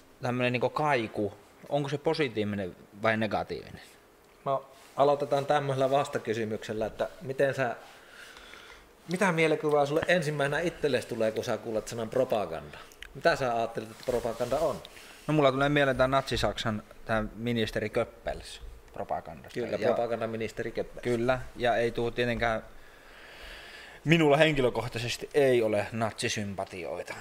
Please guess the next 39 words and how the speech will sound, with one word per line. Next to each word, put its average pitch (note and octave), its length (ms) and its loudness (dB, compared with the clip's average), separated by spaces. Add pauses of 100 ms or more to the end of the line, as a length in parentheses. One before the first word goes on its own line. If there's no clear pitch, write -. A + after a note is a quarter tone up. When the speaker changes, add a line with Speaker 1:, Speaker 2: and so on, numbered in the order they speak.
Speaker 1:
joten, G#2+ 480 -6 (240)
joten G#2+ 400 -2
tota, G#2+ 300 2 (1040)
ei, C3 180 4
ei C3+ 180 4
tuu D3 100 2
sillä F3 280 4
kauhean F3 300 10
positiivisia B2+ 640 4
kuvia. A#2 240 2
Mut C3 120 0
sitten B3 220 4
kun G#3+ 80 6
mä G#3 100 10
vähän G#3+ 180 2
kaivan A3 300 6
lisää, A#3 300 4
niin E3 80 4
mulla D#3+ 140 6
tulee E3+ 200 4
jostain D#3 440 2
syystä C3+ 180 -2
mieleen D#3 320 6
jotkut B2 160 -2
semmoset C#3+ 240 -2
vanhan D#3 380 4
ajan A#2+ 240 4
mainokset, B2+ 640 4
vaikka G#2+ 200 0
joku A2 180 2
hammastahna A2 840 0
mainos G2+ 600 -2
tai G2 180 -2
joku G#2 200 -6
suuvesi A#2+ 680 2
mainos G2+ 540 -6
tai - 180 -4
jotenkin A2 360 -4
semmonen, G2 400 -8